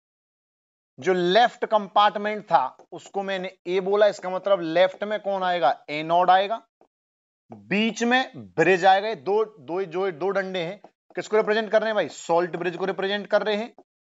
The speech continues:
ठीक है ना? यहां पे क्या आ जाएगा तेरे पास? ब्रिज आ जाएगा। और सिंपल यहां पे ल-, राइट कंपार्टमेंट में क्या था? कैथोड था।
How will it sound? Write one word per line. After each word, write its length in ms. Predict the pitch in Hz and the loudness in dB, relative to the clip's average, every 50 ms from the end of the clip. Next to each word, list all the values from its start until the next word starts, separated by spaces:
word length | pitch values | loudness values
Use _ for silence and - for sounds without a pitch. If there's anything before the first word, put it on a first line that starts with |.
| _ _ _ _ _ _ | _ _ _ _ _ _
ठीक 120 | - 160 196 | -2 0 2
है 60 | 262 | 2
ना? 220 | 254 180 131 - _ _ _ _ - | 2 0 -4 -8 _ _ _ _ -4
यहां 220 | 120 135 147 165 | 0 4 4 4
पे 80 | 175 190 | 4 2
क्या 120 | 175 190 | 2 0
आ 40 | 190 | 2
जाएगा 140 | 196 202 202 | 2 0 -2
तेरे 140 | 185 208 185 | -6 -4 -2
पास? 160 | 202 185 139 | -2 -2 -2
ब्रिज 340 | 113 107 135 147 160 160 170 | -4 -6 -4 -4 0 2 4
आ 100 | 175 175 | 4 4
जाएगा। 340 | 170 180 185 196 214 226 - _ _ _ _ _ _ _ _ _ - | 4 2 0 0 -2 -6 -12 _ _ _ _ _ _ _ _ _ 0
और 160 | 269 269 - | 2 2 2
सिंपल 460 | - - - 196 208 196 202 240 233 | 0 -4 -6 -6 -6 -2 0 0 2
यहां 180 | 226 202 190 190 | 2 0 0 0
पे 300 | 190 208 214 220 - _ _ _ _ _ - | 0 -2 -4 -4 -6 _ _ _ _ _ -12
ल-, 300 | 135 135 143 165 190 - - | -8 -6 -4 -4 -4 -4 -4
राइट 340 | 143 131 143 156 190 220 - - | 0 2 4 4 4 4 2 -2
कंपार्टमेंट 440 | 214 196 180 208 196 202 208 202 | -4 0 0 0 0 0 -4 -8
में 120 | 196 208 175 | -8 -8 -4
क्या 140 | 185 185 175 | -2 0 0
था? 120 | 175 160 | 2 0
कैथोड 640 | 147 - _ - 165 165 170 165 170 185 208 214 | -2 -2 _ -6 -4 -4 -4 0 2 2 2 2
था। 320 | 208 - 170 170 - - | 2 2 2 0 0 -2